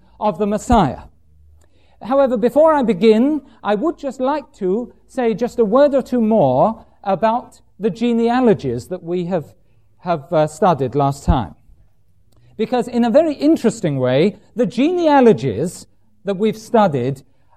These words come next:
were a major sign and are today a major sign that Jesus himself is Messiah.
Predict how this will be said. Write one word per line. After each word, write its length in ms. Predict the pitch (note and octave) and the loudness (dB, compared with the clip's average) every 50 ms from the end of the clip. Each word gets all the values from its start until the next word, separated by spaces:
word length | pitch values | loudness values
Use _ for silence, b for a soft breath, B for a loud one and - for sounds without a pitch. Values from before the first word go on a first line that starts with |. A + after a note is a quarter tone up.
| _ _ | _ _
were 260 | - G3 A#3+ B3+ B3 | -4 -2 0 2 2
a 80 | B3+ A#3+ | 2 2
major 500 | A3+ A3+ A#3+ C#4+ E4+ F4 D#4+ - E4 D#4 | 4 4 4 4 4 4 2 2 0 -2
sign 760 | - - - - - C4+ D4 D4 B3+ F3 B2+ B2+ D3 E3+ G#3 B3 | -2 -6 -10 -4 -2 0 2 2 2 2 0 -2 -2 -2 -2 0
and 360 | A3+ B3 C4 B3 B3+ B3 - - | 0 0 0 0 0 -2 -6 -6
are 240 | B3 C#4 D#4+ E4+ | -6 -4 -4 -6
today 460 | E4 - D4+ A#3 F#3+ C4+ D4 C#4 G#3+ F#3 | -6 -6 -6 -2 2 4 4 4 4 2
a 40 | |
major 460 | F#3 G3+ A3 B3+ D4+ D4+ A3+ - C#4+ - | 2 2 4 4 4 2 2 0 -4 -4
sign 340 | - - B3+ G#3+ D#3 D#3+ | -2 0 0 0 0 0
that 200 | D#3 A3 A3 E3+ | -2 -2 -4 -6
Jesus 440 | - - C4+ D4+ D#4 B3 B3 B3+ - | -4 -4 -4 -4 -4 -4 -6 -6 -4
himself 560 | - B3 A#3 A#3+ - A#3+ F3 C3+ C3+ C3+ - b b b b b b | -2 -2 -2 0 2 2 2 2 2 -2 -6 b b b b b b
is 360 | D4 D4 C4+ A3 F3+ D#3+ F#3 | -2 0 2 0 0 0 0
Messiah. 640 | A3+ A#3+ A3+ A#3 - C#4 C4+ A3+ F3+ A#2+ A2 - | 0 -2 0 0 0 0 2 2 2 0 -2 -8